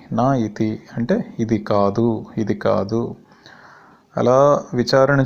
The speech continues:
చేస్తూ ఈ విషయ వాంఛల్ని, విషయ బుద్ధిని పూర్తిగా త్యాగం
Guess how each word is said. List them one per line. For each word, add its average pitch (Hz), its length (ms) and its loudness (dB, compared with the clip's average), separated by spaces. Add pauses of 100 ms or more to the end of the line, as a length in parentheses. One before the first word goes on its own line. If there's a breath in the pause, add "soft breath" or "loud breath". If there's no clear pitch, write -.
(120)
చేస్తూ 127 480 0 (1300 soft breath)
ఈ 131 180 0
విషయ 117 400 2
వాంఛల్ని, 123 920 2
విషయ 107 360 0
బుద్ధిని 113 600 0
పూర్తిగా 117 800 -2
త్యాగం 110 340 2